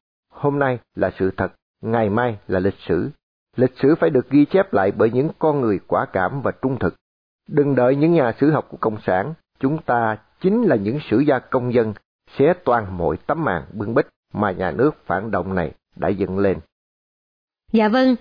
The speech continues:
Speaker 2: sau đây là thư của thính giả có tên Sơn Tùng Trần gửi đến cho chương trình.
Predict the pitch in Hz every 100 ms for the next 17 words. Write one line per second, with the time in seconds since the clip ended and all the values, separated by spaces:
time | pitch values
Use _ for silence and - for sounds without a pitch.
0 | - - 262 254 254 220 185 254 247 -
1 | 196 269 294 226 156 151 - 285 294 240
2 | 226 202 - 240 226 220 - 185 175 160
3 | 190 170 165 - - 175 165 160 208 226
4 | 254 311 247 208 202 233 196 - 180 165